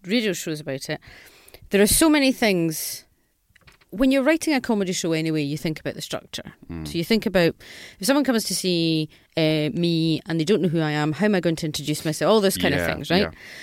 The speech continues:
Speaker 1: But then you've got the added thing of, if you're going to talk about something like this,
Speaker 2: Mm.
Speaker 1: terminology is fascinating.
Speaker 2: Mm.
Speaker 1: You know, I, I, I said in my book that if I say I self-harmed,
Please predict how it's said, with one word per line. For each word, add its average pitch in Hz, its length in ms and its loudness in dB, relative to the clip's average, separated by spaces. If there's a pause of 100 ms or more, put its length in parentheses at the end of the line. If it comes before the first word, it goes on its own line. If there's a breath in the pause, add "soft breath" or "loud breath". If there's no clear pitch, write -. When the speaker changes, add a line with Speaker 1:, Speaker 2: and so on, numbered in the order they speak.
(220 loud breath)
Speaker 1:
But 202 160 4
then 294 180 8
you've 302 120 2
got 269 120 2
the 240 80 -2
added 214 260 0
thing 196 200 0
of, - 380 -4 (120)
if - 100 -6
you're 208 80 2
going 190 120 4
to - 80 -8
talk 196 180 2
about - 180 0
something 160 300 -4
like 156 140 -2
this, - 380 -6
Speaker 2:
Mm. 85 300 -10
Speaker 1:
terminology 202 640 2
is 180 120 -6
fascinating. 165 760 -6
Speaker 2:
Mm. 92 300 -4 (300 loud breath)
Speaker 1:
You 226 120 4
know, 233 80 4
I, 226 200 2
I, 226 240 0
I 202 80 -4
said 208 260 -2
in 202 80 -4
my 180 120 -2
book 180 300 -6
that - 140 -4
if 196 140 -6
I 208 60 0
say 233 200 0
I 214 80 0
self-harmed, 185 1120 -4